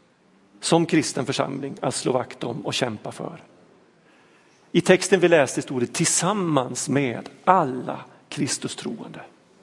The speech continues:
Tillsammans. Paulus skriver så här i Efesierbrevet två,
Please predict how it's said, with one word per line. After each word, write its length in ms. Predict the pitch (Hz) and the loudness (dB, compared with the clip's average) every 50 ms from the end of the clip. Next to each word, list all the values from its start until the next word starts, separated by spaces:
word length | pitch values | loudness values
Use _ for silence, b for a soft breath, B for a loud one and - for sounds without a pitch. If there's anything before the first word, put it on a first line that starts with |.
| _ _ _ _ _ - | _ _ _ _ _ -12
Tillsammans. 800 | - - - - 123 120 123 127 - - - - - - - - _ _ _ _ _ _ _ _ _ _ _ _ _ _ _ _ _ _ _ _ _ _ _ _ _ _ _ _ _ _ _ B B B B B B B B | -8 -4 -4 -2 -2 -4 -4 -8 -12 -14 -14 -12 -12 -12 -14 -16 _ _ _ _ _ _ _ _ _ _ _ _ _ _ _ _ _ _ _ _ _ _ _ _ _ _ _ _ _ _ _ B B B B B B B B
Paulus 320 | - 175 202 208 208 175 | 8 8 8 8 6 2
skriver 280 | - - 180 180 165 160 | 0 2 2 4 4 4
så 120 | - 170 | 6 6
här 200 | 151 156 165 151 | 6 6 6 6
i 60 | 156 | 4
Efesierbrevet 600 | 151 143 - 151 139 - - 123 131 139 127 127 - | 4 4 2 2 0 0 0 2 4 4 4 4 0
två, 380 | - - 156 139 - - 113 | 0 0 0 2 0 -2 -4